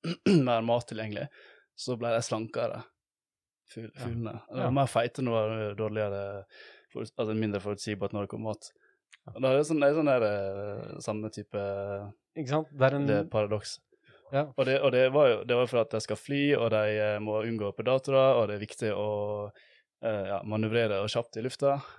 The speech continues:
Speaker 2: Mm.
Speaker 1: og du kan, du har råd til å være slank, fordi du vet at maten er her uansett, og du kan være trygg på at du trenger ikke å, å bare bølke det opp.
Speaker 2: Ja.
Speaker 1: Sånn som at med mennesker, så når vi er fattige levekår, så må vi bare, ja.
Speaker 2: Spise det vi får, og få,
Speaker 1: Ja,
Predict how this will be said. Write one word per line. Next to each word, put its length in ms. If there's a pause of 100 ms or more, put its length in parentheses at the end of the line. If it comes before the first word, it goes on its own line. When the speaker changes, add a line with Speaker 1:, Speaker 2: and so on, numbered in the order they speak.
(100)
Speaker 2:
Mm. 180
Speaker 1:
og 340
du 100
kan, 380 (260)
du 80
har 120
råd 160
til 140
å 40
være 140
slank, 320 (320)
fordi 180
du 100
vet 280
at 320
maten 420
er 140
her 240
uansett, 400
og 80
du 180
kan 120
være 100
trygg 240
på 140
at 80
du 160 (600)
trenger 240
ikke 140
å, 240
å 60
bare 280
bølke 360
det 80
opp. 160 (260)
Speaker 2:
Ja. 120 (360)
Speaker 1:
Sånn 120
som 140
at 80
med 200
mennesker, 420
så 80
når 100
vi 140
er 340
fattige 300
levekår, 320
så 120
må 120
vi 80
bare, 300 (240)
ja. 80 (340)
Speaker 2:
Spise 360
det 120
vi 80
får, 280
og 80
få, 120
Speaker 1:
Ja, 80